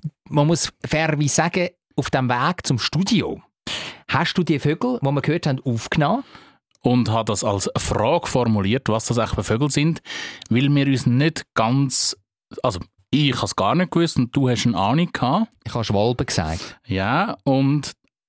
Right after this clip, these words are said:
Speaker 2: entsprechend haben wir gedacht, wir lassen das auflösen, weil wir kommen ja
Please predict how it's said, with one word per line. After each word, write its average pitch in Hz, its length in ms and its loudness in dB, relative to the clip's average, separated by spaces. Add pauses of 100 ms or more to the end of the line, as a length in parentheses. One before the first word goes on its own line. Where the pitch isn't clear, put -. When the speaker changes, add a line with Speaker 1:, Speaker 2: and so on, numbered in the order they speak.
(120)
Speaker 2:
entsprechend 120 640 2
haben 113 140 2
wir 113 60 2
gedacht, 104 360 -2
wir 110 180 2
lassen 107 300 2 (120)
das 113 200 0
auflösen, 98 840 2
weil 98 160 2
wir 131 120 2
kommen 107 300 0
ja 101 300 0